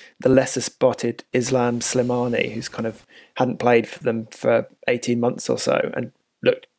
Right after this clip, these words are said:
pretty terrible himself in those twenty minutes. So yeah, Le-, Leicester are a funny one. I can't quite get to grips with them at the moment. I think they're, they're still waiting for a bit of, uh, consistency of selection, get,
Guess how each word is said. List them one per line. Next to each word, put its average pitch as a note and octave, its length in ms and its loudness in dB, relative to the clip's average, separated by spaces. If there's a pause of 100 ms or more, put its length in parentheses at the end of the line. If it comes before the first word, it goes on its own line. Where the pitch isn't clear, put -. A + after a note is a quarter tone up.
(240)
pretty A#2 180 0
terrible A#2 320 4
himself A2+ 480 0
in A#2 60 -6
those A#2 220 0
twenty A2+ 280 -2
minutes. - 440 -2 (640)
So - 180 4
yeah, D#3 160 8
Le-, E3+ 180 6
Leicester F#3+ 320 4
are - 20 4
a - 20 2
funny F#3+ 220 2
one. C3+ 140 6
I B2 80 4
can't - 280 0
quite C#3 260 4
get - 180 0
to C3 100 0
grips - 300 2
with A#2+ 140 0
them A2+ 400 -2
at C3 120 0
the A#2+ 80 -2
moment. A#2 460 -2
I B2+ 100 -4
think - 280 -4
they're, A#2 460 -2
they're C3+ 140 0
still B2 280 4
waiting A#2 400 2
for - 160 -4
a B2 40 0
bit B2+ 140 0
of, - 360 0 (200)
uh, - 240 -2 (220)
consistency B2 760 0
of A#2+ 180 -2 (100)
selection, - 640 0
get, - 300 0